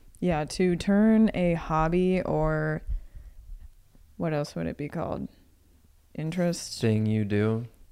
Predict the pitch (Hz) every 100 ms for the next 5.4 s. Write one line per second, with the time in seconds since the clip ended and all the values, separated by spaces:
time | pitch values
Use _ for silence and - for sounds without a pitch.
0 | - 190 208 208 185 - 185 185 196 196
1 | 208 208 208 208 175 175 180 170 - 151
2 | 151 160 180 202 - - _ _ - -
3 | _ 175 175 170 165 151 156 160 160 175
4 | 160 - 170 160 - 160 156 151 151 156
5 | 156 151 151